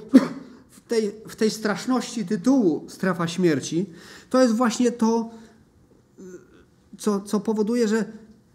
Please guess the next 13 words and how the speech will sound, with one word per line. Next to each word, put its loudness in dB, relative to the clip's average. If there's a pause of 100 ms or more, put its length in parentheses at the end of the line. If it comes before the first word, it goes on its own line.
(160)
że 4
żyjemy. 6 (360)
To 0
jest 2
właśnie 0
Bóg, 2 (320)
który -2
nas -2
chroni, 4
który 0
widzi 2
tego 0
przeciwnika. -6